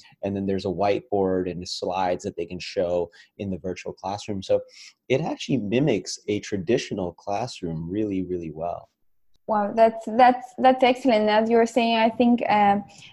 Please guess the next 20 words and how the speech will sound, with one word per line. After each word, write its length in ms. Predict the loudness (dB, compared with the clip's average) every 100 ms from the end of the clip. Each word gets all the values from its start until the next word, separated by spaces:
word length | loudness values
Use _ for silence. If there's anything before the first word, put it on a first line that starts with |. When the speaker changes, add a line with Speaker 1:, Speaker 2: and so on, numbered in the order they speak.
| -6 2
Speaker 2:
definitely 360 | 4 4 0 4
that's 220 | 4 4
one 220 | 2 4
of, 240 | 6 4
in 160 | 4 4
education, 840 | 4 4 4 4 2 0 2 2 0
uh, 380 | 2 4 4 6
like 260 | 6 4
online 380 | 0 2 2 0
courses 480 | 0 0 2 0 2
or 160 | 2
e-learning, 580 | 2 4 4 4 4 2
as 140 | 0 -2
you 60 |
said 260 | -4 -2 0
before, 440 | -2 -2 0 0 0 -18 -12 0
i-, 220 | 0 0 0
is 220 | 0 4
the 140 | 4
way 260 | 6 4